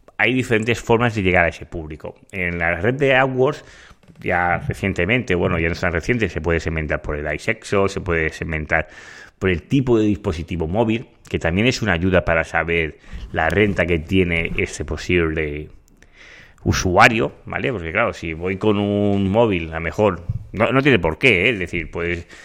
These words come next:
eh, ver personas que tengan un coche que cuesta mucho dinero y a lo mejor económicamente <laughs> está súper endeudado, o al contrario, con el móvil puede pasar lo mismo. Pero sí que te da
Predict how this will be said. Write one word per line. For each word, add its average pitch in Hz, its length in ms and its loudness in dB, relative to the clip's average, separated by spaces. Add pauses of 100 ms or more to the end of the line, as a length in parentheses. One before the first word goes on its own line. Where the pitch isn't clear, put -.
(260)
eh, - 160 -10
ver 101 220 2
personas 101 440 2
que - 80 -4
tengan 90 240 0
un 90 140 0
coche 101 500 -2 (500)
que 92 100 -4
cuesta 95 260 0
mucho 95 240 0
dinero 98 300 2
y 90 40 2
a 82 40 0
lo 80 80 -6
mejor 92 120 -8
económicamente 92 640 0
<laughs> - 0 -
está - 160 -4
súper 95 320 2
endeudado, 107 680 6 (420)
o 95 80 -4
al 87 100 0
contrario, 82 400 -2
con 85 120 -2
el 85 80 0
móvil 95 240 2
puede 92 140 2
pasar 90 180 0
lo 82 100 0
mismo. 80 200 -4
Pero 104 160 0
sí 151 160 0
que 147 140 -2
te 113 180 2
da - 500 4